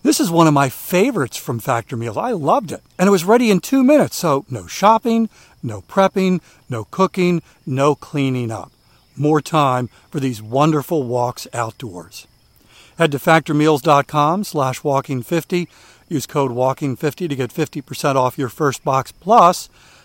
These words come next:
twenty percent off your next month. That's code walking fifty at factor meals dot com slash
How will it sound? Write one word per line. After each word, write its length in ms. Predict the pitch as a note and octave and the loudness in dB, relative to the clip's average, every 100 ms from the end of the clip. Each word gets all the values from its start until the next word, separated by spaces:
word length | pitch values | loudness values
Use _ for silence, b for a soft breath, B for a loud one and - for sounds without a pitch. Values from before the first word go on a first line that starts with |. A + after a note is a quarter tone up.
| b | b
twenty 280 | - E3 D#3+ | 0 2 2
percent 380 | D#3+ - D#3 C#3 | -4 -2 0 4
off 220 | C3+ - | 2 0
your 320 | D3 D3 D3 - | 0 0 0 -4
next 460 | C3+ C3+ D3 - | -4 -4 -4 -6
month. 360 | D#3 E3 B2+ - b b b b b | -2 -2 -2 -6 b b b b b
That's 140 | - - | -12 -4
code 240 | D3+ C#3 | -2 0
walking 500 | B2 C3 C#3+ D3+ B2+ | 2 0 0 -4 -6
fifty 420 | - F#3+ - F#3 | 0 -2 0 -4
at 120 | C#3 | -4
factor 320 | - D3+ C3+ C3 | 0 -2 -2 -4
meals 400 | C3+ C3 B2+ - | -2 -2 -4 -4
dot 240 | B2 A#2+ | -6 -6
com 340 | - D#3 E3+ | 0 2 2
slash 480 | F3 E3 C#3+ C#3 - | 0 2 2 2 -2